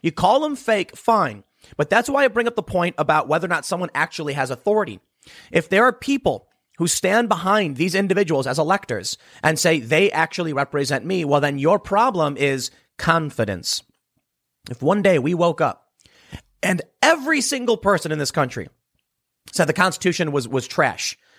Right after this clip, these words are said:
well, then there wouldn't be one because everyone agreed. Of course, that doesn't happen. Why? Because people do have confidence in the system.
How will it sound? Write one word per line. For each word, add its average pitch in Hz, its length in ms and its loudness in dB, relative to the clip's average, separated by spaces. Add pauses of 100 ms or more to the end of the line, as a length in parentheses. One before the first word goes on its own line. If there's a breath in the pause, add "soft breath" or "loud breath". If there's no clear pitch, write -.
(100)
well, 233 120 2
then 247 120 -2
there 269 100 4
wouldn't 240 360 -2
be 277 160 2
one 165 240 2
because 160 300 -4
everyone 170 360 0
agreed. 143 340 0 (400 soft breath)
Of - 140 0
course, 170 300 2
that 151 340 -2
doesn't 139 260 -4
happen. 180 380 -2
Why? 135 380 2 (340 loud breath)
Because 147 300 0
people 185 400 0
do 170 420 0
have 151 300 2
confidence 127 560 -4
in 135 180 -2
the 123 80 -2
system. 123 400 -2